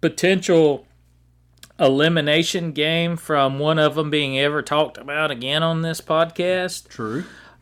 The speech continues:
Speaker 1: But one thing that I see about this game, these two teams have been steamrolling head-to-head towards this game,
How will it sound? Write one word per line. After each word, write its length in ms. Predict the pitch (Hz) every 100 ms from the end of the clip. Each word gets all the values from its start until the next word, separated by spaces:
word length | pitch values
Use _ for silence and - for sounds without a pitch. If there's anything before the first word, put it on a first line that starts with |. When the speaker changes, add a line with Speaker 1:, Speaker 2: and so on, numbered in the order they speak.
| _ _ _ _ _ - _
Speaker 1:
But 320 | 190 175 165 165
one 260 | 233 381
thing 360 | - 311 240 180
that 140 | 156
I 140 | 151 151
see 320 | - - 143
about 360 | 123 120 120 143
this 240 | 117 -
game, 480 | 123 110 104 107 120 _ _ _ _ _ _ _ -
these 480 | 123 170 254 262 -
two 300 | 233 220 185
teams 880 | - 165 156 151 147 143 131 - - _ _ _ _ _ _
have 440 | - 165 139 110 123
been 380 | 143 143 131
steamrolling 1300 | 127 - - 185 208 214 180 170 170 160 156 151 147 - _ _ _
head-to-head 840 | 165 185 180 175 156 175 160 143
towards 480 | - 135 143 147 -
this 240 | 147 143
game, 600 | 143 135 131 120 117 113